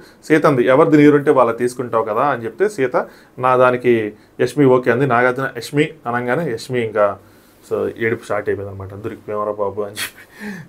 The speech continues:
So ఇదేదో ముందే చెప్పేస్తే అయిపోయింది కదా, నాకు అదే అర్థం కాలేదు. అంటే ఓపెన్గా చెప్తా సార్, ఫైవ్ మెంబర్స్ వాళ్ళ ఆకలితో ఉంటారు కదా,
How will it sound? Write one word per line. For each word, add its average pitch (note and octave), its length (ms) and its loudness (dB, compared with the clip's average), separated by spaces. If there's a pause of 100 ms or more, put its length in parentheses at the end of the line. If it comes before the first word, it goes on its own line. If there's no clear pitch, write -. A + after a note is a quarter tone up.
(100)
So E3 280 4
ఇదేదో G3+ 280 8
ముందే G3+ 200 4
చెప్పేస్తే G#3 420 4
అయిపోయింది F3+ 280 4
కదా, E3 80 6
నాకు D#3 160 4
అదే F3 80 4
అర్థం E3 180 0
కాలేదు. C#3 200 0
అంటే D3+ 160 2
ఓపెన్గా E3 340 0
చెప్తా C#3 300 -4
సార్, C3+ 240 2
ఫైవ్ C3 180 2
మెంబర్స్ C#3+ 340 0
వాళ్ళ B2+ 180 4
ఆకలితో C3+ 360 4
ఉంటారు A#2 260 -4
కదా, C3 300 0